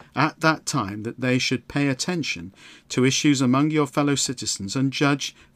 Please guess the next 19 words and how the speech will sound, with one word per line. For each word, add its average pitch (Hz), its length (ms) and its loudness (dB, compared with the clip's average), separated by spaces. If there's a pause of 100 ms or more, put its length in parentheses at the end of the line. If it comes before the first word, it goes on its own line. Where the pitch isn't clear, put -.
fairly, 98 500 -2 (540)
whether 131 240 4
between 123 480 0
one 160 220 2
person 110 560 -6 (280)
or 117 140 0
a 113 40 0
native 135 380 2
Israelite 107 640 -4
or 123 180 0
a 117 40 0
resident 131 540 0
foreigner. 95 400 -8 (480)
They 120 160 0
must 117 220 2
not 120 180 -2
discriminate 147 640 4
in 156 120 4
judgment, 143 600 -4